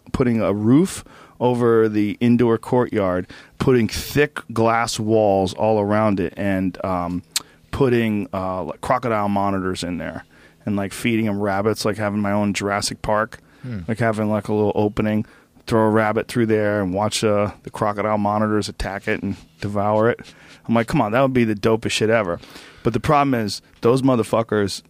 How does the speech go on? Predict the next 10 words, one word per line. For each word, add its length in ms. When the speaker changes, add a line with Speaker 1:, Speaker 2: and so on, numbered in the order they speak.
Speaker 1:
if 220
they 140
get 180
really 300
big, 480
you 140
can't 320
really 200
stop 500
them. 300